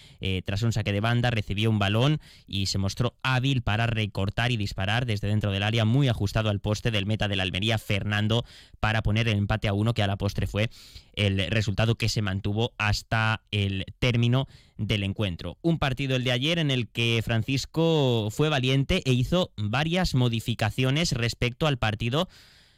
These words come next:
frente al Betis en el debut liguero del Elche Club de Fútbol. Alguna era obligada, por ejemplo, frente al Betis jugó el canterano John, que ayer no podía ser de la partida por, eh, sanción, tampoco pudo ser de la partida Fidel Chávez, que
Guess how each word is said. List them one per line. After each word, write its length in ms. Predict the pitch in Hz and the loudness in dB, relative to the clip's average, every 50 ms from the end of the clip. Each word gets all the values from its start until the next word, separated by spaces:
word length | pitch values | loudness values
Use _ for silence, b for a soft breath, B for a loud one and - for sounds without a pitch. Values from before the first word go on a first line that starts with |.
| B B B B B B B | B B B B B B B
frente 320 | - - 117 113 104 - 107 | -2 0 0 0 2 2 0
al 100 | 104 117 | 0 2
Betis 280 | - 104 - 110 - | 0 0 0 0 0
en 80 | 107 107 | 0 0
el 100 | 104 101 | 0 0
debut 260 | 107 107 120 151 147 | -2 -2 -2 -2 0
liguero 320 | 131 123 117 127 131 151 | 0 0 0 0 0 0
del 160 | 143 127 120 127 | 0 0 0 0
Elche 840 | 127 123 - - - 120 117 113 113 113 110 110 110 107 107 104 - | -2 -2 -2 0 2 2 4 4 2 2 2 2 2 0 0 -2 0
Club 180 | - 123 117 110 | 0 0 2 2
de 120 | 117 113 | 0 0
Fútbol. 400 | - 202 196 131 110 101 98 - - | 0 0 0 2 2 0 0 0 -2
Alguna 540 | - 117 117 120 135 165 156 127 110 110 | -2 0 0 0 2 2 2 2 2 2
era 260 | 117 120 120 117 117 - | 2 2 2 0 -2 0
obligada, 600 | - 135 127 117 120 123 117 127 123 135 160 - - _ | 2 2 2 2 2 0 0 0 0 0 -2 -6 -8 _
por 160 | - 104 90 | -6 -6 -4
ejemplo, 400 | - - 120 113 - 101 87 - | 0 0 0 0 0 -2 -4 -4
frente 280 | - - 107 101 - 101 | -2 -2 -2 0 0 0
al 60 | 101 | 0
Betis 280 | 113 - 113 95 95 - | 0 0 0 -2 -4 -4
jugó 240 | 98 98 104 117 | -4 0 2 2
el 60 | 117 104 | 2 2
canterano 420 | 107 101 101 113 110 107 107 107 104 | 2 2 2 2 2 4 4 2 2
John, 280 | 139 139 110 98 - - | 2 2 0 0 -4 -4
que 100 | - 101 | -4 -2
ayer 280 | 95 104 117 110 - _ _ - | 0 0 -2 -4 -4 _ _ 0
no 200 | 123 135 139 110 | 2 2 2 2
podía 240 | - 110 110 107 98 | 0 -2 -2 -2 0
ser 180 | - 110 101 | 0 -2 0
de 80 | 98 104 | 0 0
la 120 | 104 98 | -2 0
partida 420 | - 107 104 - 127 113 101 85 B B B B B B B B B B - | 0 -2 0 0 2 2 2 0 B B B B B B B B B B -2
por, 400 | 110 101 98 98 98 98 98 98 | 0 2 2 2 2 2 0 0
eh, 140 | 95 92 | 0 0
sanción, 580 | - - 120 110 107 - - 139 143 156 175 185 | 0 2 2 2 2 0 0 0 2 2 2 0
tampoco 480 | - - 104 104 104 - 139 123 - 104 | 0 0 0 0 2 0 0 0 0 -2
pudo 220 | - 117 110 107 | 0 0 0 0
ser 160 | - 117 107 | 2 2 2
de 60 | 107 | 2
la 100 | 104 107 | 2 2
partida 320 | 90 104 104 - 123 113 101 | 2 0 -2 0 0 -2 0
Fidel 320 | - 117 107 107 104 101 | 0 -2 0 0 -2 0
Chávez, 400 | - 120 117 120 131 156 156 - | 0 0 0 2 0 -2 -4 -2
que 200 | - 107 110 113 | -2 -2 -2 -2